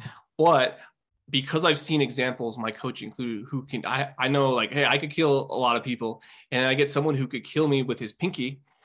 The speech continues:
And so now I'm, like, second guessing. I'm like, "Well, fuck, I hope he's not a,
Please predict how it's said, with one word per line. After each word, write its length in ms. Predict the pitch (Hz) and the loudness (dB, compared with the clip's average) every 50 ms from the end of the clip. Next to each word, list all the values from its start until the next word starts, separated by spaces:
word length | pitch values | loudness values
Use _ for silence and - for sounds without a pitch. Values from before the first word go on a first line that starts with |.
| _ _ _ _ - | _ _ _ _ -4
And 120 | 143 135 139 | -4 -2 2
so 160 | - 143 135 | 2 2 4
now 300 | 127 127 127 143 156 165 | 4 4 6 6 8 8
I'm, 120 | 160 147 135 | 8 6 6
like, 160 | 123 117 117 | 2 2 0
second 240 | - 143 135 135 123 | 0 -2 -2 -2 -2
guessing. 300 | 107 127 147 - - 127 | -2 -2 -2 0 0 -2
I'm 60 | 117 | 0
like, 180 | 113 113 107 - | -2 -2 -2 0
"Well, 260 | 135 123 123 120 - _ - | 0 0 0 0 -4 _ -6
fuck, 160 | 131 127 120 | -6 -4 -4
I 80 | 117 | -4
hope 200 | 117 147 160 151 - | -2 -2 -2 -2 -2
he's 180 | 165 147 135 | -6 -6 -4
not 180 | 139 120 110 104 | -4 -4 -6 -6
a, 180 | 101 95 - | -8 -10 -14